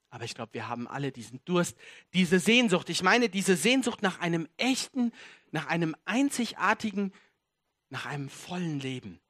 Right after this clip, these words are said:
Danach eine Bedeutung in dieser Welt zu haben, nicht nur eine Nummer in dieser Welt zu sein, sondern dass es einen Unterschied gibt, ob ich da bin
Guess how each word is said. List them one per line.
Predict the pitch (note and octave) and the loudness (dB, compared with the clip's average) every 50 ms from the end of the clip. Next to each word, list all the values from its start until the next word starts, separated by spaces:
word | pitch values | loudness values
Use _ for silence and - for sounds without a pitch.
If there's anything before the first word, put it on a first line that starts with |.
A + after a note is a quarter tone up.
| _ _ _ _ _ - - - - | _ _ _ _ _ -16 -16 2 6
Danach | - G#3 G#3 B3 A#3+ G#3+ - | 6 8 8 8 6 4 4
eine | - F#3 G3 G3+ | 2 4 4 4
Bedeutung | D#3 F#3+ F3+ - - G#3+ A#3+ D4+ D#4 - - A3+ G#3 F3+ | 4 2 2 4 6 6 8 6 6 2 0 -2 0 0
in | F3 E3+ D3+ | 0 0 0
dieser | C#3+ D#3 - E3 D3+ C#3 C3+ | -2 -2 2 2 2 2 4
Welt | D3+ D#3 E3+ F3 - - - - | 2 2 0 0 -4 -12 -18 -16
zu | - - - D#3 D3 C3 | -14 -10 -8 -8 -8 -4
haben, | C3 D3+ D3 D3 D3 D3 C3+ D3 | 0 2 2 2 2 2 2 4
nicht | G3 B3 - - | 4 2 2 4
nur | - G3+ F#3+ F3+ - | 6 6 6 6 6
eine | D3+ D#3+ D#3 D#3+ D3+ | 4 4 4 2 2
Nummer | D#3+ E3+ F#3 G3+ G#3 A3 A3+ A3+ - - - - - _ _ _ _ _ _ _ _ _ _ _ _ _ _ _ _ _ _ _ _ _ _ _ _ _ _ _ _ | 2 2 4 4 4 4 4 2 -2 -8 -20 -20 -20 _ _ _ _ _ _ _ _ _ _ _ _ _ _ _ _ _ _ _ _ _ _ _ _ _ _ _ _
in | E3 D#3 D3+ | -8 -6 -6
dieser | E3 D#3+ D3+ D#3+ D3 C3+ | -6 -4 -2 -2 0 0
Welt | D3+ D3+ D#3+ - | 0 -2 -2 -4
zu | - - C#3+ | -8 -10 -8
sein, | C3 C#3+ C#3 C#3+ D3 D3 D3+ | -6 -4 -2 -2 -2 -2 -2
sondern | D3 C3+ C3+ C#3 C3 C3 | -2 -2 -4 -4 -4 -4
dass | C3 C3 C3 - | -6 -8 -10 -10
es | D3+ - - | -12 -12 -12
einen | F#2+ C3 B2+ B2 A#2+ | -10 -10 -10 -10 -12
Unterschied | - - G3+ G#3 G#3 G#3+ - G3 - - - F#3 F3+ _ - | -10 -8 -6 -6 -6 -6 -8 -8 -8 -8 -8 -8 -12 _ -16
gibt, | - D#3 D3 - _ - - - _ _ _ _ _ _ _ _ _ _ _ _ _ _ _ _ _ | -16 -16 -16 -16 _ -20 -20 -20 _ _ _ _ _ _ _ _ _ _ _ _ _ _ _ _ _
ob | - A#2 - | -20 -20 -14
ich | A#2 - - - | -12 -12 -12 -10
da | A#2 G#2+ A2 B2 C#3+ | -10 -10 -10 -10 -10
bin | - G3 G#3 A3+ A#3+ | -10 -10 -10 -10 -12